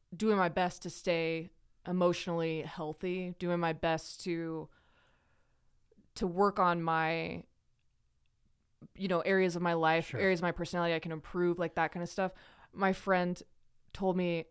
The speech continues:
Speaker 1: maybe a month or two ago, he's like, "I think you're," <laughs> he was like, he's such a,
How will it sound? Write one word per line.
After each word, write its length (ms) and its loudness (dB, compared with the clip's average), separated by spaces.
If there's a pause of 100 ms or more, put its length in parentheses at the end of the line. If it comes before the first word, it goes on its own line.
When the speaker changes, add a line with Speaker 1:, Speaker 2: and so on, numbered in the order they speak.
(140)
Speaker 1:
maybe 200 -4
a 40 -2
month 220 -4
or 40 -4
two 140 -2
ago, 140 0
he's 200 -4
like, 120 -8
"I 100 -6
think 240 -8
you're," 280 -6 (100)
<laughs> 120 -20
he 120 -14 (180)
was 220 -6
like, 180 -6
he's 140 -6
such 240 -10
a, 60 -12